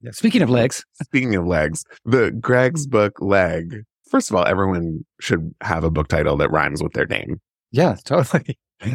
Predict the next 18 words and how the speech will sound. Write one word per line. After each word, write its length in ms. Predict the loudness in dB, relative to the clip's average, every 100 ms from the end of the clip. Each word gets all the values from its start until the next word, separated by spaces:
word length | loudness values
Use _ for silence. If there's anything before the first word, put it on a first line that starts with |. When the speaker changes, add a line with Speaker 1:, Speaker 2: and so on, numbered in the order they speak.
| -2
Speaker 2:
Right? 260 | 0 2 4
Speaker 1:
I'm, 220 | 2 0 -6 _
mine's 260 | -2 0 0
gonna 140 | 0
be 80 | -2
called 200 | -2 -4
Sweat. 440 | -6 -6 -6 -6 -18 -18
<laughs> 180 | -10 0
Speaker 2:
Yes. 1120 | 2 4 2 2 4 6 6 4 4 2 -4 -12 _ _ _
<laughs> 400 | -8 -8 -8 -8 -8 _ _ _ _ _ -12 -12 -14 -20 _ _ -10 -10 _ -20 -18 -4
Speaker 1:
But 120 | -2
actually, 220 | 0 2
Speaker 2:
Speaking 160 | 2 2
Speaker 1:
that's 80 | 2
Speaker 2:
of 60 |
Speaker 1:
a, 20 |
Speaker 2:
working 320 | 2 2 0 0
out. 240 | -2 -8